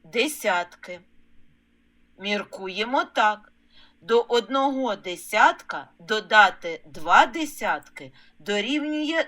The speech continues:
трьом десяткам. До трьох десятків слід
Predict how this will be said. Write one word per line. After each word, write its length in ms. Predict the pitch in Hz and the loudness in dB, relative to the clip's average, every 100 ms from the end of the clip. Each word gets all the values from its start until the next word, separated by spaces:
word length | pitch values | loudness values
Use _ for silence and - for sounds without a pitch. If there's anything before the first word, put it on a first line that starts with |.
| - | -6
трьом 420 | - 359 330 233 180 | -4 0 0 -2 -6
десяткам. 800 | 196 185 - 170 - - - 127 - _ _ - - _ | -12 -10 -2 -2 -2 -8 -12 -12 -20 _ _ -20 -20 _
До 220 | 170 262 | -2 -2
трьох 460 | 254 226 202 196 - | -2 -6 -4 -6 -6
десятків 800 | 294 302 359 359 359 - 349 320 - - | -6 -4 0 0 0 -10 -12 -12 -20 -16
слід 380 | - 294 453 | -8 0 0